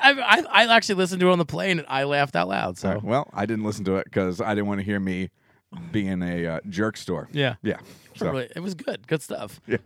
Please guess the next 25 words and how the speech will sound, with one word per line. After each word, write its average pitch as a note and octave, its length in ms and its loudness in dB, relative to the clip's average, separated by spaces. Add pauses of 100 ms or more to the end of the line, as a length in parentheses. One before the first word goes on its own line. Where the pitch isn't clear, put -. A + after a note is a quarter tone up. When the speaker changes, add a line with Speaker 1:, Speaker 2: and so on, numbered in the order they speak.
(100)
Speaker 1:
We G#3 100 4
actually G#3 220 4
had G3 160 2
someone A3 320 -2
comment, D#3 420 0
"You C3+ 100 -2
should E3+ 200 2
do A3+ 120 4
more D#4+ 200 6
Sunday E3+ 400 4
shows." G#2 340 -2
Speaker 2:
Yeah. D3+ 140 4
Speaker 1:
I'm A#2+ 80 -2
like, G#2 160 -8
"That D#3+ 160 2
ain't A2+ 120 -2
Speaker 2:
That's C3+ 220 2
Speaker 1:
happening." B2+ 160 -2
Speaker 2:
not C3+ 240 4
happening. B2+ 460 2
Speaker 1:
No. C3+ 360 2
Speaker 2:
Let C3+ 120 -2
me D3+ 140 -4
just C3 200 -4
say, B2 340 2